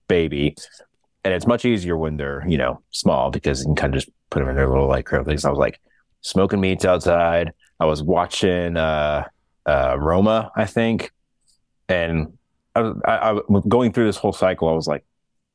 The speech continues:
"Man, things were a little bit easier back then when you could just, like, hey, I don't have to entertain this kid, and I don't have to worry about watching something on the screen that is gonna,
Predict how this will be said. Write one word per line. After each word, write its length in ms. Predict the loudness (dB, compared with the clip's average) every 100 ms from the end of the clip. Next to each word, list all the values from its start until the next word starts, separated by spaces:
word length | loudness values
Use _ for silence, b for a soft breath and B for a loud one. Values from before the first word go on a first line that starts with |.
| _ _ _ _ _ _ _ -4
"Man, 260 | -2 0 0
things 260 | 2 2
were 80 | 2
a 40 | 2
little 120 | 2
bit 120 | 0
easier 360 | 0 0 2 2
back 260 | 2 0 -2
then 400 | 0 0 0 0
when 160 | 2
you 80 | 2
could 120 | 2
just, 360 | 2 0 -2 0
like, 480 | 2 2 -2 -10 -14 _ _ _ _ _ -4
hey, 100 | 0
I 40 | 2
don't 40 | 0
have 60 |
to 80 | 0
entertain 520 | 0 0 0 2 2
this 440 | 2 0 -4 -10 -18 _ -2
kid, 160 | 0
and 100 | 2
I 40 | 0
don't 100 | -2
have 60 | 0
to 60 |
worry 120 | 2 2
about 180 | 0 -2
watching 340 | -4 -2 0
something 300 | 0 0 0
on 160 | 0 0
the 60 |
screen 440 | -2 0 2 2 2
that 220 | 2 0
is 200 | -4 -4
gonna, 280 | -4 -4